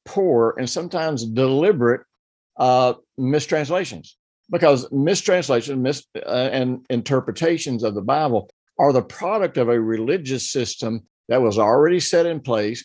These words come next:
It was actually in opposition with the Bible. Instead of being designed to set men free,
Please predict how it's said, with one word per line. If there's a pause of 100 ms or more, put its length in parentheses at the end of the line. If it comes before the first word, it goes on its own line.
It
was (140)
actually
in (100)
opposition
with
the
Bible.
Instead
of
being
designed
to
set
men
free,